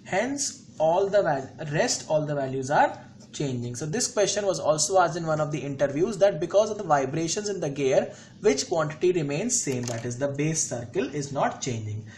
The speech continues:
Hence, the base circle radius is equated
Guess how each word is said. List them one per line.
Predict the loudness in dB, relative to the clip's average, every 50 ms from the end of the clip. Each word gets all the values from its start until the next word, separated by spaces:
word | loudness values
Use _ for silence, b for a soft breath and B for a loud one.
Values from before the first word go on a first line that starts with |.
| B B
Hence, | -6 -4 -2 0 0 -2 -2 -4 -6 -12 -6 -4
the | -4 -2
base | 2 2 2 4 4 2 2
circle | 2 0 0 -2 -2 -4 -4
radius | -2 0 2 2 2 2 2 2 0 0 0 -2 -4 -6 B B B B B B -8 -2
is | 0 0 2 0 -2 -6 -8 -14 -20 -20 -20 -20 -14 -8 -6
equated | -6 -6 -4 -2 0 2 2 2 4 4 2 2 0 -2 -8